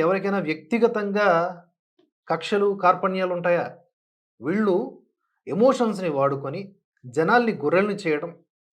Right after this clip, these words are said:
అది చాలదన్నట్టు కొండ గొర్రెల్ని చేయటం, అది చాలదన్నట్లు బ్లాక్‌మెయిలింగ్‌లకి పాల్పడడం, ఇంకా ఇంకా నీచాతి నీచమైనటువంటి ఘోరాలకు, నేరాలకు, పాపాలకి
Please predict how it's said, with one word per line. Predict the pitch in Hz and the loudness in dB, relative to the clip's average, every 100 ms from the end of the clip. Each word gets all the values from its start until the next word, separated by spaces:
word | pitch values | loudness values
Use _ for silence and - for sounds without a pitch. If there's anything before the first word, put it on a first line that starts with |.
| - - | -10 -8
అది | 147 202 | -2 4
చాలదన్నట్టు | 185 196 208 202 - - | 4 2 -2 -4 -6 -6
కొండ | 139 185 | 0 2
గొర్రెల్ని | 202 208 185 165 | 2 0 -2 -2
చేయటం, | 151 147 180 175 _ _ _ _ - | -4 -4 -8 -12 _ _ _ _ -10
అది | 127 175 190 | -4 -2 4
చాలదన్నట్లు | 185 202 214 214 214 220 160 175 196 - _ - | 4 4 0 -2 -2 -2 0 -2 -6 -14 _ -8
బ్లాక్‌మెయిలింగ్‌లకి | 131 156 196 214 214 214 208 190 170 | 2 2 2 0 0 0 -2 -4 0
పాల్పడడం, | 165 160 160 147 180 - _ _ _ _ _ | 0 0 -4 -4 -10 -12 _ _ _ _ _
ఇంకా | 175 226 277 240 | -8 0 2 2
ఇంకా | 240 254 185 | 2 0 2
నీచాతి | 208 233 226 233 190 | -2 0 -2 -2 -4
నీచమైనటువంటి | 190 196 190 185 175 175 175 170 127 | -4 -2 -2 -2 -2 -2 -2 -6 -4
ఘోరాలకు, | 135 170 165 151 - 175 | 2 6 6 4 -2 -4
నేరాలకు, | 135 151 151 143 143 175 | -2 0 0 0 -6 0
పాపాలకి | 143 139 147 139 165 | 0 2 0 -2 -6